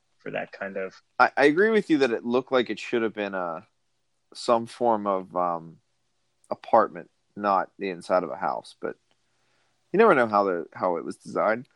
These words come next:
Speaker 1: This was way too modern.
Speaker 2: So what's your, what's the best line, Mike? What's your favorite line? Can
Speaker 1: Uh,
Speaker 2: you pick
Speaker 1: I
Speaker 2: one?
Speaker 1: put, put down two. Obviously, the one I've been talking about the whole time. "Merry Christmas, the shitter's full." When he says to him, like, for some reason, I just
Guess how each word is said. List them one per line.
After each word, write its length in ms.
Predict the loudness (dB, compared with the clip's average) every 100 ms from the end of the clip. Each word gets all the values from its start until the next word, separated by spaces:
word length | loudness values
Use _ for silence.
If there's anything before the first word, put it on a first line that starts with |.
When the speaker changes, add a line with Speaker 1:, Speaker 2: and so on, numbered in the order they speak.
| _ _ _ _
Speaker 1:
This 140 | -14 -12
was 100 | -2
way 160 | 0 0
too 140 | -2
modern. 500 | -8 -6 -6 -8 -12 -18 _ _ _ _ _ _ _ _ _ _ -20 -4
Speaker 2:
So 120 | 2
what's 320 | 6 4 4
your, 380 | 2 2 2 0
what's 380 | 0 -4 -6 -12
the 100 | 0
best 280 | 2 2 2
line, 180 | -2 -4
Mike? 240 | -10 -8
What's 180 | -10 -8
your 60 |
favorite 260 | -4 -2 -2
line? 300 | -6 -8 -12 _ _ _ _ _ -6
Can 100 | -2
Speaker 1:
Uh, 100 | -2
Speaker 2:
you 40 |
pick 180 | 0 -2 0
Speaker 1:
I 40 |
Speaker 2:
one? 280 | 0 0 -4 _ -16
Speaker 1:
put, 320 | -16 -14 -8
put 140 | -2
down 260 | 0 0 -4
two. 440 | -6 2 2 2 -2
Obviously, 680 | -2 -2 -4 -4 -4 -4 -6 _
the 80 | -6
one 140 | -4
I've 60 | -4
been 120 | -4
talking 200 | -4 -2
about 120 | -2
the 80 | -6
whole 80 | -8
time. 400 | -6 -8 -8 -14 _ _ _ _ _ _ _
"Merry 260 | 4 6 4
Christmas, 520 | 6 4 4 0 -2
the 80 | -6
shitter's 400 | 0 4 6 4
full." 320 | -2 -6 -6 -14 _ _ _ _ _ _ _ -10
When 100 | -6
he 40 |
says 240 | -2 -2 -2
to 60 |
him, 200 | -2 0
like, 160 | 0 -2
for 140 | -4
some 120 | -6
reason, 160 | -4 -4
I 80 | -6
just 300 | -6 -10